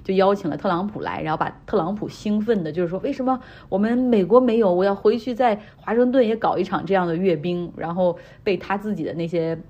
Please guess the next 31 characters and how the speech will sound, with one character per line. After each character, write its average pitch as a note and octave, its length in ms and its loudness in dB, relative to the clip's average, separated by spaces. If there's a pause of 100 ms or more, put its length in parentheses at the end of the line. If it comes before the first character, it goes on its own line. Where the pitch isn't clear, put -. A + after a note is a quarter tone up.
(120)
这 D3+ 80 -6
个 D#3 120 -2
国 E3+ 200 2
防 F3 220 -2
部 F3 260 0 (140)
嗤 - 220 -6
之 F#3+ 160 -4
以 F3+ 100 -4
鼻 D3 260 -6
哈。 D#3+ 220 -6 (300)
实 - 120 -6
际 C4 80 2
上 D4+ 160 4
在 C4+ 140 2
美 G3+ 240 0
国 D#3+ 240 0
二 C4 180 2
百 F#3+ 140 -2
多 F3+ 120 -6
年 F#3 120 -2
的 F3 80 -4
历 G#3 180 -2
史 - 200 -12
上， D#3+ 180 -6
他 G3+ 120 -6
们 G#3 80 0
只 G#3+ 140 -4
搞 F#3+ 220 -2
过 E3+ 240 -2
七 C4+ 340 -6
次 - 400 -6